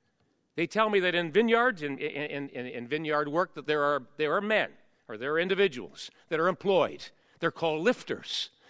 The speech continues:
And they come along and they just lift up the vine that's been somehow earthbound, and he just lifts it up and he puts it back on the wire so that it might bear more fruit. "Every branch in me that bears fruit, he purges it and cleanses it."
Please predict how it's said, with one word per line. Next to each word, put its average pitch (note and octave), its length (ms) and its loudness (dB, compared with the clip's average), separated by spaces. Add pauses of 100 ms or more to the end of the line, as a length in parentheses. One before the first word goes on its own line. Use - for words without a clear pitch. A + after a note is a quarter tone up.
(180)
And A#2 80 -8
they G#2+ 80 -8
come G#3 180 -4
along G3+ 340 -2
and D#3 100 -10
they D3 40 -10
just B2+ 220 -14
lift F3 340 -8
up F#3 200 -6
the D3 80 -4
vine D#3+ 340 0
that's - 300 -6 (100)
been G#2 180 -14 (600)
somehow F#3 500 4
earthbound, F#3+ 600 4
and C3+ 80 -4
he B2 80 -6
just C3 180 -10
lifts F3 320 -6
it D#3+ 80 -2
up F3 200 0
and C3+ 60 -8
he A#2 80 -6
puts - 240 -12
it A2+ 140 -14
back D#3 200 -4
on C#3+ 100 -10
the C#3+ 80 -8
wire C#3+ 400 -6 (500)
so - 160 -14
that - 20 -10
it G2+ 60 -12
might A2+ 280 -6
bear G#2 240 -4
more F#2+ 300 -8
fruit. - 480 -20 (1040)
"Every A#3+ 200 2
branch A#3 260 0
in G3+ 100 -4
me F#3+ 120 -2
that E3 260 -4
bears G3 320 0
fruit, A#2+ 240 -8
he D#3+ 140 -8
purges C#3+ 640 -8
it C3+ 180 -4
and E3+ 240 -6
cleanses F3+ 640 -6
it." - 320 -14